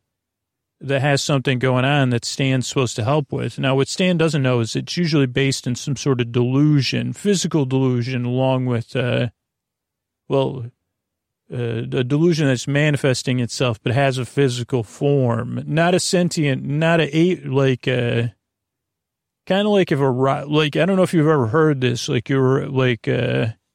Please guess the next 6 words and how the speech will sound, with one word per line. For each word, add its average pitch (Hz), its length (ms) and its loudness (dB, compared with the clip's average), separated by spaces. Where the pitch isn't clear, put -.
but 143 120 -2
imagine 170 600 0
you 151 140 0
were 147 160 4
at 135 240 2
Woodstock 127 960 -2